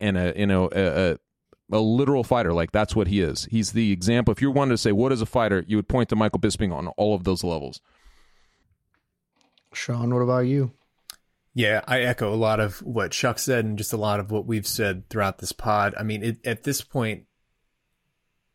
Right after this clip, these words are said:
Speaker 3: he is, as I said at the beginning, the definition of perseverance, right? Like, the, he is the, he is one of the few fighters where I remember where I was for so many early moments of his career, even before I was doing this as a job, just The Ultimate Fighter,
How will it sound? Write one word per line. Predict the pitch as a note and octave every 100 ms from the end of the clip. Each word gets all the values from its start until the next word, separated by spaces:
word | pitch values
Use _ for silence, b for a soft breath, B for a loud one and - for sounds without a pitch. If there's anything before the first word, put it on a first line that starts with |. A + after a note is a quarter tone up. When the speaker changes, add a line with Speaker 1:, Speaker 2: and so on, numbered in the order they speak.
| _
Speaker 3:
he | - - C#3+ C3+
is, | E3 C#3 A#2
as | A#2+ B2
I |
said | A#2 C#3
at | C3
the | A2+
beginning, | A2+ A#2+ A#2+ G#2
the | F#2+
definition | F#2 A2 - A#2 A2+ B2
of | G#2
perseverance, | - B2+ A2+ A2+ G2 B2 C3 G2 B2
right? | B2 -
Like, | B2+ -
the, | C3+
he | B2 B2+
is | C3+ C3
the, | B2+ A#2 -
he | C#3
is | C3+ A2+
one | B2
of | B2
the | A2+
few | - B2+
fighters | A#2+ A#2+ A2+ G#2+
where | G#2+ A2
I | G#2 A#2+
remember | C3+ B2+ B2 A#2+
where | B2 B2 A#2+
I |
was | A#2 A#2 A#2 A2 - B B B B -
for | A2+ G#2+
so | - - D3+ C#3+ D#3+
many | E3 D3 C#3 C3+
early | C3 C3 B2+ B2
moments | A#2 A#2 A2+ -
of | A2
his | G#2+
career, | - G#2+ G2+
even | A#2+
before | A#2+ - A#2+ A#2
I |
was | G#2+
doing | G2+ A2+ A#2
this | A2+ G#2+
as | A2
a | G#2
job, | G2 G2+ G2 F#2+
just | G2 - -
The | A2
Ultimate | G#2 - -
Fighter, | - B2+ A#2+ A#2+ A#2 A2+